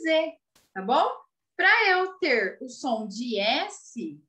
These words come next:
né, entre duas vogais, eu preciso colocar dois S's. Lembram disso? Então, aqui, maionese é com S, ok? Porque está entre duas vogais e aí, então, ela tem o som de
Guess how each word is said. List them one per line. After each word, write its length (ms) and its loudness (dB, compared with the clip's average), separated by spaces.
né, 320 0
entre 340 0
duas 320 -4
vogais, 380 0
eu 120 -4
preciso 380 -12
colocar 480 -2
dois 520 2
S's. 480 -6
Lembram 400 0
disso? 520 -2
Então, 240 2
aqui, 460 2
maionese 1300 0
é 180 -8
com 300 -6
S, 920 -6
ok? 580 -2
Porque 220 -6
está 260 -2
entre 360 -8
duas 300 -2
vogais 500 0
e 60 -4
aí, 180 -6
então, 340 -4
ela 180 -4
tem 200 -8
o 40 -10
som 260 -14
de 120 -8